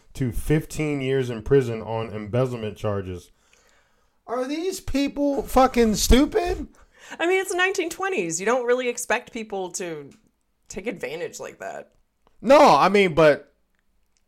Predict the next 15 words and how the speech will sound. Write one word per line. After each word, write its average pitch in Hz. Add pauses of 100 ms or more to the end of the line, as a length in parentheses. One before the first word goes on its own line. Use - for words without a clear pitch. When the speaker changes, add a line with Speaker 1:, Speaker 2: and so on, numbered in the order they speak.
(500)
Speaker 1:
like, 139
did 151
he -
not 170
think 160
that 151
she 165
was 147
gonna 147
report 143
him, 262
like, 131
to 139
the 131
police? 156